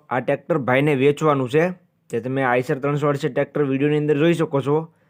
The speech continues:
આ ટ્રેક્ટર ભાઈને તાત્કાલિક ધોરણે વેચી દેવાનું છે. તો ખેડૂત ભાઈએ વીડિયો આખો જોઈજો, જેથી ટ્રેક્ટરની તમને બધી માહિતી મળી જાય. અને મારી ચેનલ ઉપર નવા હો તો ચેનલને સબસ્ક્રાઇબ કરી દેજો. તમે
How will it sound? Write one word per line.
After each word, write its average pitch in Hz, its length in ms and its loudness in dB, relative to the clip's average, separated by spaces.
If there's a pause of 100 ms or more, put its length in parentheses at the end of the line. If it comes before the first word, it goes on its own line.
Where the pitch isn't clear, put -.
(180)
આ 123 60 -2
ટ્રેક્ટર 160 380 0
ભાઈને 156 240 4 (100)
તાત્કાલિક 160 520 4
ધોરણે 147 220 4 (100)
વેચી 139 320 2
દેવાનું 135 280 4
છે. 160 140 2 (640)
તો 139 100 -8
ખેડૂત 175 360 2
ભાઈએ 196 200 6
વીડિયો 180 320 6
આખો 180 160 2 (100)
જોઈજો, 156 240 6 (280)
જેથી 143 240 0
ટ્રેક્ટરની 156 580 2
તમને 151 260 4
બધી 147 240 4
માહિતી 151 340 4
મળી 139 180 6
જાય. 156 180 2 (540)
અને 143 180 0
મારી 170 220 4
ચેનલ 185 220 4
ઉપર 175 140 4
નવા 180 320 6
હો 110 80 4
તો 117 180 -6
ચેનલને 160 300 4
સબસ્ક્રાઇબ 165 460 2
કરી 139 160 2
દેજો. 156 280 4 (1400)
તમે 156 220 2